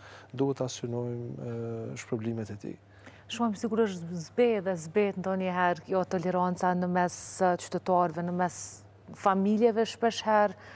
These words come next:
Speaker 2: shoqërisë dhe po ashtu një farë zbehje, em, respekti, sepse unë po, po e fus këtu dhe këtë kohë në zhvillimin modern që pak a shumë edhe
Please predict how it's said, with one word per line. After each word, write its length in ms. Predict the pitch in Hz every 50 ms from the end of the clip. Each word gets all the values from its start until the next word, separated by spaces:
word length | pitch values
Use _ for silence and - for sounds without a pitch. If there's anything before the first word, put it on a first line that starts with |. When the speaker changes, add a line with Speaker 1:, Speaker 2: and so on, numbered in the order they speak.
| - - -
Speaker 2:
shoqërisë 640 | - 208 190 - - 185 220 220 220 214 185 185
dhe 80 | 214 202
po 100 | - 208
ashtu 260 | 202 208 - - 220 208
një 140 | 202 208 202
farë 480 | - - 196 185 170 - - - - 190 160
zbehje, 480 | 170 165 214 220 202 185 202 196 190 190 190 185 - - - - - - - -
em, 380 | - - 190 190 190 190 190 185 196
respekti, 680 | 196 202 190 - - - - 240 233 220 - - 202 196 185
sepse 240 | - 185 - -
unë 120 | 226 202 190
po, 160 | - 214 214 208 -
po 100 | - 220
e 60 | 214 202
fus 240 | - 254 240 -
këtu 200 | - - 233 226 196
dhe 80 | 214 208
këtë 200 | 220 202 - -
kohë 240 | - 233 226 214 202
në 80 | 180 180
zhvillimin 420 | 190 202 185 214 214 208 202 202
modern 400 | 196 202 180 175 214 220 214 208
që 120 | - - 202
pak 220 | - 208 202 208 208
a 40 | 208
shumë 340 | - - 220 208 208 202 190
edhe 160 | 185 208